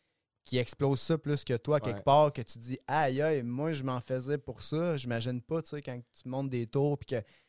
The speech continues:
Speaker 1: sais, il y a des défis, il y en a, de l'incertitude, peut-être qu'il peut en avoir à un certain moment parce que t'es dans un mindset qui est différent de la veille, tu sais. Mais à la fin, je pense que n'importe qui qui s'accroche à son projet, qui y croit, qui fait ce qu'il faut, qui met l'action, euh,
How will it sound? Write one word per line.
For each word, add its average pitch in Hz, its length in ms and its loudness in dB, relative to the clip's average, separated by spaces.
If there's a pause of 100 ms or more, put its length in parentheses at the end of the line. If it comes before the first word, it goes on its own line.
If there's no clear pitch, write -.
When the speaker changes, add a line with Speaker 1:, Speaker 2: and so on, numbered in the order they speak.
(200)
Speaker 1:
sais, 160 60 0
il - 20 4
y 151 40 12
a 139 100 10
des 147 260 4
défis, 143 360 6
il 190 80 2
y 165 80 8
en 131 380 4
a, 180 260 8 (440)
de 113 60 -6
l'incertitude, 139 840 0 (380)
peut-être 160 380 6
qu'il - 100 -8
peut 147 100 4
en 143 120 6
avoir 139 280 6
à - 20 6
un 151 60 4
certain 143 320 -2
moment 131 280 4
parce 135 180 -2
que 123 80 -4
t'es 120 120 -8
dans 120 320 -2
un 123 120 0
mindset 135 760 0 (420)
qui 127 140 -6
est 120 40 -4
différent 127 520 0
de 135 80 0
la 123 140 4
veille, 147 320 2
tu - 160 -12
sais. 160 100 -4 (760)
Mais 135 520 2 (220)
à 127 80 -2
la 127 200 4
fin, 151 320 0
je - 120 -4
pense 131 260 -4
que 120 80 -6
n'importe 123 380 -6
qui 135 160 -8
qui - 80 -14
s'accroche 127 460 -4
à 120 60 -8
son 117 200 -8
projet, 123 580 -2
qui 113 280 -8
y 104 40 -10
croit, 131 340 0
qui - 140 -12
fait 135 220 -6
ce - 100 -8
qu'il - 140 -14
faut, 135 200 -4
qui - 140 -14
met 120 120 -6
l'action, 123 520 -4
euh, 107 160 -8